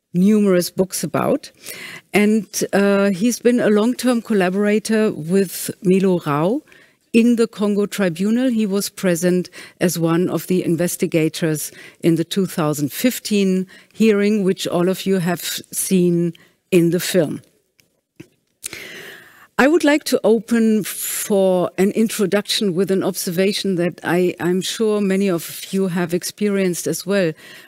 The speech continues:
When you see films these days in the pandemic, uh, that there are those moments where one suddenly realizes how much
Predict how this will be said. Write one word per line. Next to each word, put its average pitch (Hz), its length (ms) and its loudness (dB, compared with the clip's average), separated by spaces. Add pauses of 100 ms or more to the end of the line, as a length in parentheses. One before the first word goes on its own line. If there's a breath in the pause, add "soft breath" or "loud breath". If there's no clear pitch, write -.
(120)
When 202 160 0
you 220 100 0
see 254 640 0 (360)
films - 800 -4 (220)
these 202 360 0
days 175 540 -2
in 202 200 0
the 190 100 -4
pandemic, 180 800 -2 (680 loud breath)
uh, 190 220 4
that 190 220 -2
there 214 160 0
are 214 160 0
those 196 340 -2
moments 220 440 -2
where 202 200 0
one 196 380 -2
suddenly 214 440 -2
realizes 185 800 -2
how 196 160 -4
much 196 640 -2